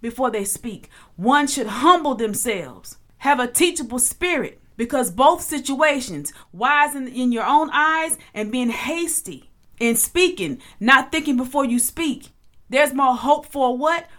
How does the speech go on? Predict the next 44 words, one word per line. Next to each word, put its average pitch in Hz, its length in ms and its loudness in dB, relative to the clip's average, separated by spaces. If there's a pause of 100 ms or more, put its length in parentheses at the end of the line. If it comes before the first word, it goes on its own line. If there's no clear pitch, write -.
(140)
More 285 220 4
hope 294 340 0
of 311 200 8
a 220 80 -2
fool. 202 420 -8 (160)
There's 277 220 2
more 285 200 2
hope 302 360 0
of 320 180 6
a 262 80 -2
fool 226 460 -10 (120)
than 240 200 0
it 269 80 0
is 269 240 -2
for 269 120 0
the 240 120 2
one 269 260 2
that's 240 160 0
wise 240 380 4
in 226 80 -2
their 226 160 0
own 220 200 0
eyes. 180 380 -2 (220)
There's 277 200 6
more 285 220 2
hope 277 320 2
of 349 160 8
a 247 80 4
fool 214 460 -4 (180)
than 254 140 4
it 277 80 0
is 277 180 0
for 262 160 0
one 269 240 4
who's 254 160 2
hasty - 680 -2 (260)
in 254 160 2
their 247 140 0
words, 214 600 -4 (400)
not 254 300 2
thinking 269 240 0
before 247 320 0
they 208 120 -4
speak, 214 520 -8